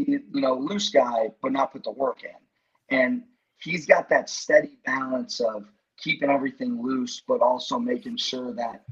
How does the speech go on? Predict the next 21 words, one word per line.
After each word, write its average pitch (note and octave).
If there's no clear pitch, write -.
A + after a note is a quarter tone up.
we're A#2+
focused B2
on A#2
the G#2
task, A#2
whether A2
it G2+
be G#2+
in G#2
practice A2+
or G2
a G2
game, G#2
that A2+
these B2+
guys A2+
really A2+
have G#2
bought G#2
into. G2
And A2+